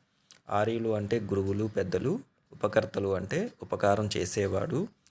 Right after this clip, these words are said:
తరువులు అంటే చెట్లు. కింది పద్యపాదాలని వరుస క్రమంలో అమర్చండి. ఈ పద్యపాదాలని వరుస క్రమంలో అమర్చితే, "తరువుల తెరసపల భార గురుతుగాంచు, నింగి వేలుచు నమృత మోసంగు మేఘ,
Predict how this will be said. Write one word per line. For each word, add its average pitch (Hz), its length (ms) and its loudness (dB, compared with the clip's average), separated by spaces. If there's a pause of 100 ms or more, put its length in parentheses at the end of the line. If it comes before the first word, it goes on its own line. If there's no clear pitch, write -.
(280)
తరువులు 104 500 2
అంటే 110 360 -2
చెట్లు. - 340 -4 (760)
కింది 135 180 0
పద్యపాదాలని 110 720 4
వరుస 98 280 0
క్రమంలో 101 400 0
అమర్చండి. - 640 -4 (340)
ఈ 104 60 -10
పద్యపాదాలని 101 840 2 (2250)
వరుస - 200 -4
క్రమంలో 101 360 0
అమర్చితే, 98 600 -4 (840)
"తరువుల 123 380 2
తెరసపల 107 720 -2 (1700)
భార 107 320 2
గురుతుగాంచు, 104 1120 -2
నింగి 127 380 2
వేలుచు 113 440 2
నమృత 107 420 0
మోసంగు 107 580 0
మేఘ, 101 440 -2